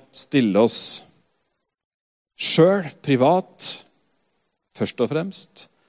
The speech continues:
noen sånne spørsmål, og dernest at vi snakker med hverandre. Hvis jeg fortsetter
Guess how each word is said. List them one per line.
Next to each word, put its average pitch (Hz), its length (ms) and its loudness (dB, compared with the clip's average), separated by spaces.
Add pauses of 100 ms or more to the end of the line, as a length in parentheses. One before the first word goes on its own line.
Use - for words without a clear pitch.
(140)
noen 131 160 -6
sånne 120 240 -8
spørsmål, 131 560 -12
og 120 80 -10
dernest 104 400 -8
at - 140 -14
vi 131 100 -10
snakker 113 320 -8
med 113 240 -8 (300)
hverandre. 143 420 -6 (1700)
Hvis 220 180 2 (160)
jeg 202 220 2
fortsetter 202 560 -2